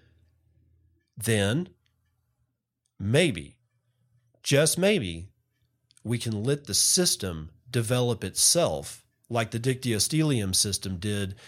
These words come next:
to tell us that we could have had an eight percent efficiency gain on where we laid the tracks in the, the To-, uh,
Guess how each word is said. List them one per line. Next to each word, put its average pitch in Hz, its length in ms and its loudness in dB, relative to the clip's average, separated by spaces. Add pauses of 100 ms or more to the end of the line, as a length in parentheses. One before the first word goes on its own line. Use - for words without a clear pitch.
(180)
to 127 120 0
tell 139 300 4
us 127 160 0
that 110 140 -2
we 120 120 0
could 123 200 0
have 107 80 -4
had 123 180 0
an 110 160 -6
eight 139 220 -2
percent 120 340 0
efficiency 110 560 -2
gain 101 480 -2 (400)
on 101 380 -2
where 131 180 0
we 120 120 0
laid 113 280 -2
the 95 80 -8
tracks - 640 0
in 113 260 -6
the, 101 260 -8
the 107 120 -6
To-, 127 440 -2
uh, 101 300 -4